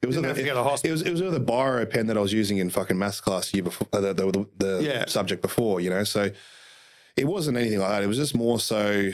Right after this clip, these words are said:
Speaker 1: letting everyone know that, you know, you're gonna retaliate. Now, afterwards, obviously, when there was altercation in high school, as you said, you, you know, you see fights and things like that. I never used that kind of stuff again, obviously, but
Speaker 2: What did you do that night? Did you remember? Did you go home and say, "Hey, Dad, this has just happened," or did you
Speaker 1: Nah.
Speaker 2: keep it one to yourself
Speaker 1: I kept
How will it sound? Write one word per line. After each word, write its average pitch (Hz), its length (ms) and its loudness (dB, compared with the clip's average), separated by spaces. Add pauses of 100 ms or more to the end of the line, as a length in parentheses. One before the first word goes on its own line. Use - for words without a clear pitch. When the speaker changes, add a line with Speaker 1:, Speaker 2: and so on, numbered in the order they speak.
(760)
Speaker 1:
letting 98 260 0
everyone 92 280 2
know 90 120 2
that, 90 100 0
you 90 100 -2
know, 85 80 0
you're 90 240 0
gonna 85 160 -4 (180)
retaliate. 95 600 0 (480)
Now, 98 440 0 (360)
afterwards, 101 640 0
obviously, 98 360 0
when 92 140 0
there 90 80 2
was 87 100 0
altercation 90 460 -2
in 87 60 -20
high 92 160 0
school, 95 180 -2
as 87 100 -2
you 87 60 -6
said, 87 200 -4
you, 85 200 -14
you 92 80 -4
know, 87 60 -2
you 90 100 -10
see 90 360 -4 (300)
fights 92 380 -2
and 95 80 0
things 95 140 -2
like 92 120 2
that. 95 40 -2
I 107 40 0
never 101 160 0
used 90 400 -4 (840)
that - 160 -2
kind 85 160 -2
of - 60 -16
stuff - 220 -4
again, 90 240 -2
obviously, 90 360 0
but 92 220 -2
Speaker 2:
What 240 180 -2
did 233 100 -4
you 165 40 -6
do 202 240 -2
that 180 160 -2
night? 165 300 0
Did 127 100 -2
you 135 80 2
remember? 175 340 0
Did 190 240 -4
you 175 60 0
go 170 100 2
home 165 200 2
and 151 140 4
say, 156 340 2
"Hey, 143 180 2
Dad, 147 420 0
this 131 180 -2
has 139 100 -6
just 135 160 -2
happened," 254 380 -2
or 135 380 2
did 131 80 2
you 151 40 0
Speaker 1:
Nah. 196 340 0
Speaker 2:
keep 113 80 0
it - 40 2
one 147 140 2
to 139 60 2
yourself 139 340 0
Speaker 1:
I 135 40 0
kept 131 100 -2